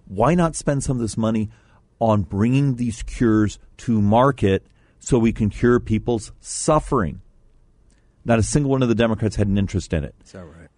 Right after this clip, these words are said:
Speaker 1: And I don't know if it was because it was coming from a conservative. I don't know if it was because it will disrupt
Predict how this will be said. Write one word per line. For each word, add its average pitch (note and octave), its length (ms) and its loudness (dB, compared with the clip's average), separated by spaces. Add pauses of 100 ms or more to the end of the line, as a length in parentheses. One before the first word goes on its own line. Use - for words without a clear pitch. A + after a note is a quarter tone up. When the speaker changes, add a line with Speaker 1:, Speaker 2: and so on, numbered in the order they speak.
(120)
Speaker 1:
And A2 600 2
I B2 80 2
don't B2+ 180 0
know A#2+ 100 2
if G2+ 100 0
it B2 60 -2
was - 200 -8 (140)
because A2+ 220 0
it G#2 60 -4
was F#2 120 -6
coming A2 260 0
from G2+ 200 0
a F#2 40 0
conservative. A#2+ 920 0 (640)
I A2 140 2
don't A#2 200 0
know A2 480 4 (120)
if G#2 180 2
it G#2+ 140 2
was G2+ 340 4
because G2+ 720 2 (380)
it A2+ 140 4
will G#2+ 140 0
disrupt G#2 800 0